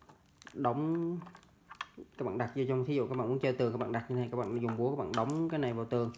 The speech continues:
làm cái móc treo á, để móc cái đồng hồ lên. Thoạt nhìn thì các bạn có thể thấy đây là một chiếc đồng hồ hết sức bình thường và thậm chí nó là một chiếc đồng hồ treo tường cực kỳ sang. Một chiếc đồng hồ treo tường rất là sang.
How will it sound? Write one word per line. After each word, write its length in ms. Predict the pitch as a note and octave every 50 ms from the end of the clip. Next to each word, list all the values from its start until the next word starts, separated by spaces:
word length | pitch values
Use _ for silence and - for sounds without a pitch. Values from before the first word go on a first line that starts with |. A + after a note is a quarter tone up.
| - - - - - - - - - -
làm 140 | B2+ A#2+
cái 80 | A#2 B2+
móc 160 | C#3 D3+ D3+ -
treo 200 | D3 C#3 C3 C3
á, 80 | C#3 C#3+ - - - -
để 100 | B2 B2
móc 200 | C3+ D3 D3 -
cái 60 | D3
đồng 160 | C3 A#2+ A#2+
hồ 180 | A#2+ A#2 A#2 A#2
lên. 200 | B2+ C3 B2+ A#2+ - - - - - - - - - - - - - - - - - - _ - - - - - - - - - - - - - - - _ _ _ _ _ _ - - - - - _
Thoạt 240 | - C#3+ B2+ B2 -
nhìn 220 | C#3 D3 C#3 C3 B2
thì 100 | C#3+ C3
các 100 | D3+ D#3+
bạn 180 | D3 A#2+ A#2
có 60 | C#3
thể 140 | C3+ C#3 C3
thấy 220 | B2+ C3+ C#3+ D3+ D#3+
đây 120 | D#3+ D3+
là 100 | C#3 B2+
một 140 | B2 B2 A#2+ -
chiếc 140 | E3 D#3+
đồng 120 | D#3+ C3+ B2
hồ 200 | A#2+ B2 B2 A2+
hết 160 | - E3+ E3+
sức 120 | - G#3 F#3+ -
bình 140 | D3 B2+
thường 420 | A#2+ - A#2 C#3 C3 B2+ A#2+ A2+ A2+ -
và 120 | B2 A#2 - - - -
thậm 220 | - B2+ - G2+ A#2+ B2
chí 200 | C#3+ C#3+ D3+ E3
nó 140 | F3 F3+ F3
là 100 | E3 C#3+
một 120 | B2 B2 B2
chiếc 100 | - E3
đồng 140 | D#3 C3+ B2
hồ 160 | B2+ A#2+ A2+ A2+
treo 140 | C3+ C3+ C3 B2+
tường 220 | - B2+ A#2+ A2+ G#2+ - -
cực 180 | C3+ B2+ -
kỳ 140 | - C3 B2
sang. 260 | B2 - C#3+ C#3+ C3+ B2+ - - - - - - - - - - - - - - - - - - - - - - - - - - - - - - - - - - - _ _ - - _ _ - - - - - - _ - - - - _ - - - - - - - - -
Một 100 | B2+ B2
chiếc 100 | - E3
đồng 140 | D#3 D3+ B2+
hồ 120 | C3 B2 A#2+ -
treo 100 | C#3 C3+ -
tường 160 | C3+ B2 A#2+
rất 160 | E3+ F#3 G3
là 60 | E3
sang. 280 | C#3 - D3+ D3 D3